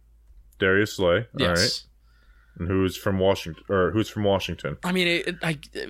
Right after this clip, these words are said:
Speaker 2: Terry is just the, the easy answer.
Speaker 1: Yeah.
Speaker 2: I had, I
Speaker 1: I
Speaker 2: did
Speaker 1: mean,
Speaker 2: have Jonathan
Speaker 1: really,
Speaker 2: Allen.
Speaker 1: there's no one else. If you could think Daron Payne, who's pretty good, but who, I mean, on that roster, Terry McLaurin's just the clearly next best player on that.
Speaker 2: Yeah,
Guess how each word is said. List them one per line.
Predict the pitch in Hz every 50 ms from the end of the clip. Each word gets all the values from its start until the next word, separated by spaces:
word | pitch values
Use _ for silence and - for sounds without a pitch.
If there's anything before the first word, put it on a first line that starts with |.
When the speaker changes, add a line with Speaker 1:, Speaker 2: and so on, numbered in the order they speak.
| - - -
Speaker 2:
Terry | - - 165 170 180 165 139 123 127 131 120 -
is | - 135 123 120 -
just | - 135 131 - - -
the, | 131 123 117 110 -
the | - 120
easy | 117 123 127 120 98 101 87 82
answer. | 80 78 78 - - 82 98 104 - - - - - - _ _ - - _ - -
Speaker 1:
Yeah. | 82 80 80 78 80 82 - _ _ _ _ _ - - - - - - - - - - - - - - - - - - -
Speaker 2:
I | - 175
had, | 190 233 214 - -
I | 170
Speaker 1:
I | 165
Speaker 2:
did | 123 -
Speaker 1:
mean, | 226 226 196
Speaker 2:
have | 202 180 151
Jonathan | - 165 160 160 151 131 147
Speaker 1:
really, | 190 226 220
Speaker 2:
Allen. | 180 147 135
Speaker 1:
there's | 147 143 123
no | 147 160
one | 156 143 135
else. | 139 139 131 - - - - 120
If | 120 113 - 131 139 139 - 151
you | 139 143 120
could | 160 143 -
think | 175 175 135 -
Daron | 143 131 135 139 135 120 98
Payne, | - 139 131 131 131 131 127 117
who's | 117 120 107
pretty | - - 143 131 120 110
good, | 110 117 117 113 117 110 110 - - - - - - - - - - - -
but | - 113 92
who, | 120 160 175
I | 120 131
mean, | 135 127 123 120 -
on | - 110 110 117 113
that | 117 117 107
roster, | 101 104 110 131 135 - - 95 82
Terry | - - 113 110 107 95
McLaurin's | - 101 101 104 101 90 -
just | - - -
the | - 90
clearly | - - 95 92 90 90 87 87 87
next | 80 82 87 85 - - -
best | - 82 82 - -
player | 90 87 82 78
on | 78 76
that. | 73 - -
Speaker 2:
Yeah, | 90